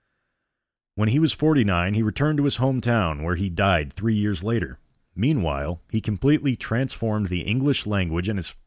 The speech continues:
and fully stocked our common pool of metaphors. Besides a handful of biographical facts in his life's work of plays and poetry, little is actually known about William Shakespeare.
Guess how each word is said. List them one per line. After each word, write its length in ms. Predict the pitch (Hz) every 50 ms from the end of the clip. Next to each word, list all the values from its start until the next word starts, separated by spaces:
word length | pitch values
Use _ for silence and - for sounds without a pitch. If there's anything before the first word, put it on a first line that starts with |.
| _ -
and 180 | - 98 92 87
fully 320 | - - 156 160 160 151
stocked 520 | 131 - - - 92 90 92 90 - - - _ _ _
our 120 | - 82
common 380 | 76 _ - 110 120 120 123 110
pool 260 | - - 110 113 110
of 100 | 101 85
metaphors. 640 | 85 95 95 85 - - 78 69 65 - - - _ _ _ _ _ _ _ _ _ _ _ _ _ _ _ _ _ _ _ _ _ _ _ _ _ _ _ _ _ _ _ _ _ _
Besides 360 | 139 131 - 180 180 175 147
a 100 | 156 113
handful 500 | 90 113 123 127 120 110 - 127 131 135
of 120 | 123 95
biographical 720 | 85 104 101 104 104 92 82 95 98 101 104 - - 107 98
facts 380 | - - 92 95 98 104 -
in 60 | 110 101
his 120 | 90 76
life's 380 | 85 87 101 110 117 - - 92
work 260 | 92 98 107 104 -
of 140 | 95 - _
plays 340 | - 98 98 98 101 98
and 140 | - 98 85
poetry, 380 | - 92 92 92 90 - 120 113
little 260 | 120 147 160 160 151
is 100 | 120 -
actually 340 | 123 123 113 - - 107 104
known 340 | 98 98 104 104 104 92 85
about 240 | 76 78 71 60
William 280 | 69 87 87 82 73 76
Shakespeare. 580 | - - 85 82 82 - - - 76 67 67